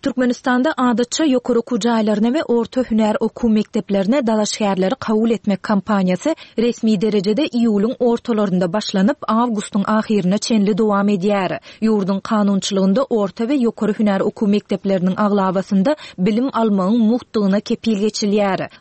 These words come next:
Muňa garamazdan, habarçylarymyz we türkmenistanlylar ýolçulara girmek üçin dalaşgärlerden para alynýandygyny we bu mövsümiň tomuz paslynyň başynda başlanýandygyny aýdyp gelýärler.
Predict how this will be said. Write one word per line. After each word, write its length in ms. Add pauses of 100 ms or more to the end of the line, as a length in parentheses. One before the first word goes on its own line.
Muňa 200
garamazdan, 580
habarçylarymyz 800
we 120
türkmenistanlylar 920 (220)
ýolçulara 520
girmek 480
üçin 300
dalaşgärlerden 840
para 340
alynýandygyny 840
we 100 (260)
bu 140
mövsümiň 560
tomuz 320
paslynyň 500
başynda 380
başlanýandygyny 840 (100)
aýdyp 320
gelýärler. 680